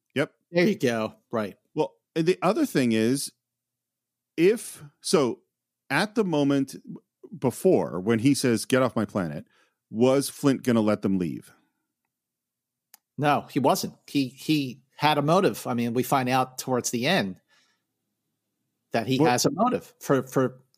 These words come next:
Speaker 2: for one of them being there anyway.
Speaker 1: Well, I don't think he has that motive yet, though.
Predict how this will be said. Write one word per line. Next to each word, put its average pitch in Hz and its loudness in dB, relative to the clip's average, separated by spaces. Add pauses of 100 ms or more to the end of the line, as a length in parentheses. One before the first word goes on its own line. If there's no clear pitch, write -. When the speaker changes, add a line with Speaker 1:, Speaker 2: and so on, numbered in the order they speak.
(160)
Speaker 2:
for 131 0
one 143 2
of 214 0
them 120 -2
being 110 -4
there 101 -2
anyway. 104 -6 (560)
Speaker 1:
Well, 170 2
I 185 2
don't 277 -2
think 196 -2
he 175 -2
has 151 -2
that 123 -2
motive 131 2
yet, 120 -2
though. 71 -6